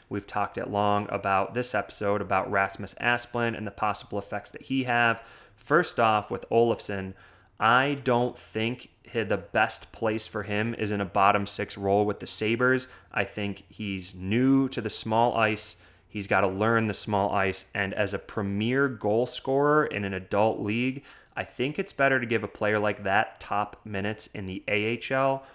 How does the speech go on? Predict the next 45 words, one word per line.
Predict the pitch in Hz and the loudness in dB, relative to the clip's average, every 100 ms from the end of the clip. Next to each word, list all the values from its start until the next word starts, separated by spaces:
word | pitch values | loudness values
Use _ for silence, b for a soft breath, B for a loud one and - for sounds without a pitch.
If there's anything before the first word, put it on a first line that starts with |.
| B | B
rather | - 95 101 104 107 101 | -6 2 4 4 2 0
than | 98 95 92 90 - _ - | 0 -2 -4 -10 -14 _ 0
bottom | 101 98 95 | 2 2 0
six | - 101 - 101 | -4 -6 -6 -6
minutes | 95 90 85 - b b b | -4 -4 -6 -10 b b b
in | 101 92 90 92 92 - | -8 -6 -6 -8 -12 -14
the | 95 - | -16 -6
N | 104 98 | -2 -2
H | 92 - | -4 -6
L. | 101 82 - b b - | -8 -8 -10 b b -8
Um, | 98 90 92 98 | -4 -2 -4 -2
I'm | 98 98 98 | 2 2 0
sure, | - - - 139 120 101 | -4 -6 0 4 6 6
and | 98 104 | 4 0
at | 98 | -4
least | 95 - | -4 -6
I | |
really | 95 147 113 | -2 0 0
hope, | - 127 117 - | 0 4 4 2
that | 98 | -6
we | 101 | -4
get | 98 92 | -4 -4
to | |
see | - 104 | -6 -4
him | 92 | -6
in | 92 | -8
Buffalo | 85 98 - 98 95 | -4 -4 -2 -2 -2
this | 92 92 | -4 -6
season, | - 113 110 113 113 B B - | -4 -2 0 0 -2 B B -10
but | 101 | -10
I | |
think | - 139 165 | -8 -6 -6
he | - 202 | -8 -10
starts | - - 139 135 | -6 2 2 2
down, | - 107 131 147 | -6 -4 -2 -4
but | - | -6
who | 139 | -6
knows | 113 123 165 101 | -2 0 0 -2
if | - | -6
he | 101 | -2
lights | 104 104 | 0 0
it | 117 | -2
up | 120 | -2
at | 85 - | -4 -10
camp, | - 117 123 | -6 -4 -6